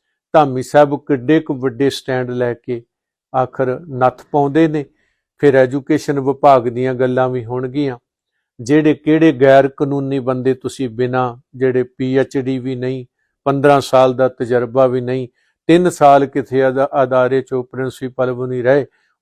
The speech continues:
ਉਹਦੇ ਬਾਵਜੂਦ ਤੁਸੀਂ ਉਹਨਾਂ ਨੂੰ ਐਜੂਕੇਸ਼ਨ ਡਾਇਰੈਕਟਰ ਬਣਾਇਆ ਹੋਇਆ।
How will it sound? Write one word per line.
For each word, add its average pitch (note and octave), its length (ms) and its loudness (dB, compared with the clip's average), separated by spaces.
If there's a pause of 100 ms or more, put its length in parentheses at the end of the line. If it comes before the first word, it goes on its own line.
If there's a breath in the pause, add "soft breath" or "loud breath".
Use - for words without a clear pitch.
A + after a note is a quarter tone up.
ਉਹਦੇ C#3+ 220 0
ਬਾਵਜੂਦ B2+ 840 0
ਤੁਸੀਂ C3 380 -10
ਉਹਨਾਂ C3 260 -8
ਨੂੰ B2 180 -6
ਐਜੂਕੇਸ਼ਨ B2 680 -10
ਡਾਇਰੈਕਟਰ A#2+ 380 -10
ਬਣਾਇਆ A#2 340 -14
ਹੋਇਆ। A#2+ 340 -18